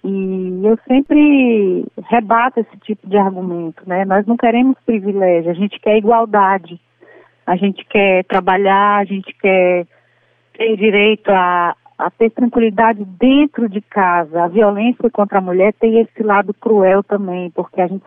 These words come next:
sabe que na rua as mulheres são estupradas, violentadas, assediadas, né? E dentro de casa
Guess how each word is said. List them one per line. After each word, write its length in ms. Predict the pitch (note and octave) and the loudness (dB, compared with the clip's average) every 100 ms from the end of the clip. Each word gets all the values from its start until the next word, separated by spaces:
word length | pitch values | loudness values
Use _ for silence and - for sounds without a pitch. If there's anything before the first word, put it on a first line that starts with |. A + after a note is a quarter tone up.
| - | -2
sabe 220 | G3+ G3+ | -2 -2
que 80 | - | -10
na 200 | G3 F#3+ | -6 -4
rua 640 | E3 - B3 D4 C#4 D#3+ D#3 _ - - _ - | -4 -6 0 2 4 0 -4 _ -20 -20 _ -8
as 140 | E3+ | -6
mulheres 460 | G3 F#3+ G3 G3+ F#3+ - | -4 0 0 0 -2 -12
são 120 | G3+ | -12
estupradas, 1080 | F#3+ - G3 - A3 A3 A3 G3+ F#3+ F#3 E3 | -10 -12 -12 -4 0 2 2 0 0 -2 -4
violentadas, 920 | F3 F#3 F3+ F3 - G3 F#3 F3+ E3+ | -2 -2 -2 -6 -2 0 0 -2 -4
assediadas, 1080 | E3+ F3 - F3+ D#3 E3+ F3+ F#3 E3+ E3 E3 - _ _ _ _ _ - | -4 -6 -2 -4 -2 0 2 0 0 0 -2 -6 _ _ _ _ _ -12
né? 1000 | F#3+ G#3 G#3 F3+ E3+ C#3+ C#3+ B2+ B2+ - - E3+ E3+ | -4 0 2 0 0 0 0 -2 -4 -8 -14 -16 -14
E 180 | F#3+ G#3 | -10 -10
dentro 320 | A#3 C#4+ C#4+ | -2 0 0
de 100 | D4 D#4+ | 0 -2
casa 840 | - C#4 C#4+ C#4+ E4 D#4+ D#4+ C#4 | 0 0 0 0 0 2 2 0